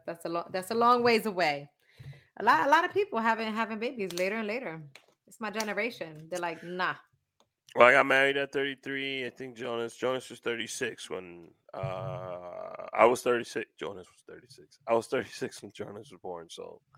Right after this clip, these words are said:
Speaker 2: yeah.
Speaker 1: No.
Speaker 2: Uh, you know,
Speaker 1: Hmm.
Speaker 2: it is what it is.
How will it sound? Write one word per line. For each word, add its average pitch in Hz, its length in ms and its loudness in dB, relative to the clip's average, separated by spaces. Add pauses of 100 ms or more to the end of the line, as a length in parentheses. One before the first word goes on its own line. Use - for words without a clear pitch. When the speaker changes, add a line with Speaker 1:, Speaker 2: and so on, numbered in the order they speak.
(500)
Speaker 2:
yeah. 269 100 -16
Speaker 1:
No. 190 600 -12 (1160)
Speaker 2:
Uh, 107 180 -20
you 90 140 -12
know, 87 160 -18 (1300)
Speaker 1:
Hmm. 262 320 -8
Speaker 2:
it 107 100 -4
is 98 140 -4
what 95 140 -2
it 82 80 -10
is. - 280 -18